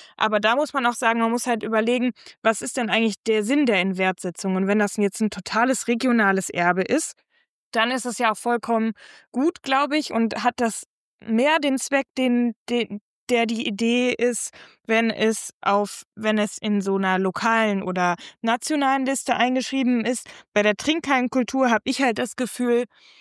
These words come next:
Mensch, das ist was, das ist tatsächlich, also in, im Ruhrgebiet ist es spezifisch und im Rheinland,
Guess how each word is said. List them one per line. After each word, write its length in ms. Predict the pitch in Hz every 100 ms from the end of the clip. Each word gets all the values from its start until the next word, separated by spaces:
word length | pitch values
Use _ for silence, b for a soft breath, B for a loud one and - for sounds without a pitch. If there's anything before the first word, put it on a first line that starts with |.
| b b 240
Mensch, 260 | 247 240
das 180 | 240 220
ist 200 | 247 -
was, 220 | 226 226
das 200 | - 208
ist 240 | - - -
tatsächlich, 640 | 226 220 233 - 226 - B B B
also 220 | - 220
in, 300 | 226 220 220 -
im 160 | - 220
Ruhrgebiet 540 | 208 320 294 247 262
ist 200 | - 285
es 120 | 381 -
spezifisch 800 | - 349 - 339 - 392 427 -
und 180 | 285 277
im 120 | 277
Rheinland, 560 | 262 294 302 320 349